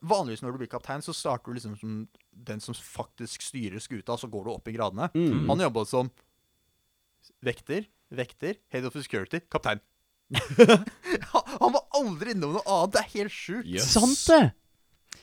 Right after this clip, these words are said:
Speaker 3: Nei, for, for han endte vel også opp med, han stakk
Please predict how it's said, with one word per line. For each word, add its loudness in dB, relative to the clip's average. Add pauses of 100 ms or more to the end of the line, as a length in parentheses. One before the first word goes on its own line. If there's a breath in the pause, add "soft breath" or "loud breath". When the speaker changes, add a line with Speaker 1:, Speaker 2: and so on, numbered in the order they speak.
(720 loud breath)
Speaker 3:
Nei, 10
for, 4
for 2
han 6
endte 4
vel 8
også 4
opp -4
med, 6 (1080)
han 2 (220)
stakk -4